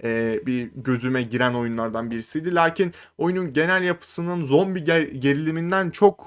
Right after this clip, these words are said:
işte beraber agalarla beraber base yapalım da, e, gelecek işte horda, sürüye karşı hayatta kalmaya çalışalım, işte elimizde birimize ta-, e, taramalılar, diğerimizde sniperlar, odur budur tripleri olduğunu görünce çok uzun sürmeden oyundan uzaklaştım maalesef.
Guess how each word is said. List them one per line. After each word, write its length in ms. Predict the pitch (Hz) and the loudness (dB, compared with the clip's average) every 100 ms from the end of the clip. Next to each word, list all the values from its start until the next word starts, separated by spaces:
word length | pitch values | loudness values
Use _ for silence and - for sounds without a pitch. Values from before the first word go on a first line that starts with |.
| - | -8
işte 300 | - 143 131 | 0 2 6
beraber 360 | 139 151 143 | 8 8 8
agalarla 540 | 139 139 143 143 139 127 | 6 8 8 8 6 2
beraber 440 | 127 123 117 110 | 2 4 2 4
base 280 | 147 190 185 | 4 4 2
yapalım 380 | 175 190 208 190 | 2 0 2 2
da, 140 | 151 - - - | 2 0 -12 0
e, 200 | 123 123 | 0 2
gelecek 460 | 135 156 156 165 | 4 4 2 -2
işte 180 | - 147 | 2 0
horda, 500 | 123 127 135 131 135 | 2 4 4 6 0
sürüye 460 | - 135 139 147 147 | 0 -2 0 0 2
karşı 340 | 143 131 127 | 0 0 -2
hayatta 420 | 123 127 - 143 | 0 0 0 -4
kalmaya 400 | 143 123 127 127 | -2 -2 -2 -6
çalışalım, 580 | - 127 127 139 139 139 - _ | -2 -4 -2 -2 -2 -4 -10 _
işte 220 | - - 127 | -12 2 4
elimizde 580 | 127 135 139 123 131 127 - | 4 2 0 6 6 6 -6
birimize 580 | 123 139 135 135 127 | -4 0 0 2 0
ta-, 200 | 120 120 131 - - - | 2 -2 -2 -12 -20 -2
e, 140 | 131 123 | -2 0
taramalılar, 680 | 135 131 127 127 123 117 | 2 2 2 2 2 2
diğerimizde 500 | 123 135 123 120 120 | 0 2 0 -4 -4
sniperlar, 640 | - 131 127 123 123 120 117 | -6 -2 -2 -2 -2 0 0
odur 360 | 131 131 135 | 0 -2 -6
budur 200 | 143 147 143 - - | -2 -2 -4 -18 -20
tripleri 360 | _ 139 139 135 | _ -8 6 10
olduğunu 400 | 143 139 120 127 | 10 10 4 -2
görünce 340 | 151 120 120 | -2 -2 -4
çok 300 | 147 151 - | -2 -4 -4
uzun 220 | 127 117 120 | -8 -6 -6
sürmeden 520 | - 127 98 135 143 | -4 -2 2 0 0
oyundan 520 | 143 131 110 120 135 120 | 0 2 2 0 0 -2
uzaklaştım 520 | 110 107 104 - 107 | -2 -2 -6 -6 -6
maalesef. 460 | 101 95 92 - | -4 -4 -6 -12